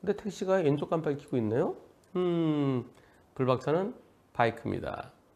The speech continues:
네. 아, 안녕하세요. 배달 일을 하면서 변호사님 방송, 어, 자주 청취하고 있습니다. 저는 좌회전 대기 중입니다. 그럼 불박차는 오토바이예요.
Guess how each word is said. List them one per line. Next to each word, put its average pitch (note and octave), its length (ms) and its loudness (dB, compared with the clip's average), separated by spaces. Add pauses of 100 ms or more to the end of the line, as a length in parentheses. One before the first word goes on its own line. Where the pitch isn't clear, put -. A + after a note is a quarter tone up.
(180)
네. - 80 -14 (1040)
아, G2+ 200 2
안녕하세요. E3 760 0 (400)
배달 E3+ 380 4
일을 E3+ 140 0
하면서 C3+ 640 0
변호사님 B2 380 0
방송, G#2+ 760 2 (300)
어, - 440 -6
자주 A#2+ 340 -4
청취하고 C#3 440 -2
있습니다. C3+ 760 0 (320)
저는 D#3+ 500 4
좌회전 C3 400 2
대기 G#2 200 -2
중입니다. D#2 380 -6
그럼 E3+ 240 0
불박차는 D#3 760 0
오토바이예요. G#2 800 0